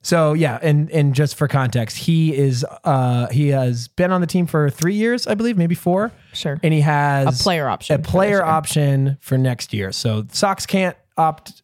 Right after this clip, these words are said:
Speaker 1: whatever, but
Speaker 2: Mm-hmm.
Speaker 1: Price can walk if he wants to.
Speaker 2: Right. And the Sox have already picked up Sale's option for twenty nineteen.
Speaker 1: Like
Speaker 2: Of
Speaker 1: you
Speaker 2: course.
Speaker 1: would.
Speaker 2: Uh, why wouldn't you?
Speaker 1: Yeah.
Speaker 2: Although I don't know how, oh, that shoulder might be jacked, but we'll see.
Speaker 1: <laughs> I don't know.
Speaker 2: Um, and then,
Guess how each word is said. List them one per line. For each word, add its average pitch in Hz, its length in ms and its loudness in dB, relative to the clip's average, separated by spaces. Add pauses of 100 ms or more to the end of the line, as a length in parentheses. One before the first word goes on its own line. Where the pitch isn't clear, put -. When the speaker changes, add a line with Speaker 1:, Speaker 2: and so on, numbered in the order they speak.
Speaker 1:
whatever, 147 420 2
but 127 220 0
Speaker 2:
Mm-hmm. 170 100 0
Speaker 1:
Price 170 240 2
can 160 140 2
walk 120 420 0 (440)
if 135 120 0
he 131 80 2
wants 117 380 -2
to. - 120 -12 (100)
Speaker 2:
Right. 143 220 -4
And 214 120 2
the 240 40 2
Sox 254 260 0
have 226 100 -6
already 254 240 0
picked 254 200 0
up 220 160 0
Sale's 175 640 -2 (120)
option 147 360 -4
for 151 180 -4
twenty 151 300 -2
nineteen. 139 520 -6
Speaker 1:
Like 101 100 -4
Speaker 2:
Of 156 120 -2
Speaker 1:
you 135 60 0
Speaker 2:
course. 110 440 -2
Speaker 1:
would. 170 80 -4
Speaker 2:
Uh, - 40 -18
why 156 220 -2
wouldn't 120 240 -6
you? 101 160 -2
Speaker 1:
Yeah. 175 160 0 (100)
Speaker 2:
Although 196 280 0
I 180 160 -2
don't 185 100 -2
know 156 120 -2
how, 139 180 -8 (120)
oh, 156 100 -8
that 180 160 -4
shoulder 175 260 -2
might 139 160 -6
be 135 80 -10
jacked, 131 420 -12 (220)
but 139 180 -4
we'll 165 140 0
see. - 240 -8
Speaker 1:
<laughs> - 20 -6
I 110 80 -2
don't 98 80 -6
know. 104 580 -6
Speaker 2:
Um, 202 380 0
and 208 220 4
then, 190 420 2